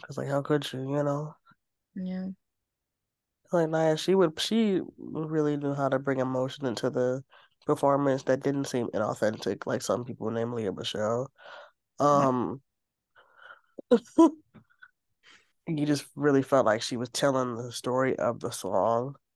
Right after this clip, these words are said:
Speaker 2: Mm-hmm.
Speaker 1: through the wa-, through the way she sang it.
Speaker 2: Mm-hmm.
Speaker 1: And yeah.
Speaker 2: Mm-hmm. Acting choices in the performance, great.
Speaker 1: Yes.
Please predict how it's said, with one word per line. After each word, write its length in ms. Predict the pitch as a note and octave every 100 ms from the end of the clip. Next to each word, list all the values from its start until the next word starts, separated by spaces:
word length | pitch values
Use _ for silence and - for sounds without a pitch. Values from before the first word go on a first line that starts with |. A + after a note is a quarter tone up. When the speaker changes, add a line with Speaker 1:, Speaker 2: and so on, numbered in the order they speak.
| _ _ -
Speaker 2:
Mm-hmm. 380 | G3 F#3+ E3+ F#3+
Speaker 1:
through 180 | A#2+
the 80 | F#2+
wa-, 120 | - - -
through 160 | C#3
the 60 | A#2+
way 100 | F#2+
she 120 | -
sang 240 | - - G1+
it. 140 | - - _ _ _ _ _ _ _ -
Speaker 2:
Mm-hmm. 520 | F3+ F3+ - _ -
Speaker 1:
And 180 | B3+ E4
yeah. 80 | D#4+ E3 _ _ _ - _ _ _ _ _ _ _
Speaker 2:
Mm-hmm. 220 | G3+ F#3 F#3 - _ _ _ _ _ _ _ _ _ _ _ _ _
Acting 400 | G3+ G#3+ B3+ C4
choices 520 | - C4 C4+ C#4 C#4
in 100 | C4
the 80 | C4
performance, 580 | - - B3 B3 A#3+ - _ _ _
great. 500 | - E3+ E3 F3 G3 _ _ _ _ _ _
Speaker 1:
Yes. 480 | E3 D#2 E2 -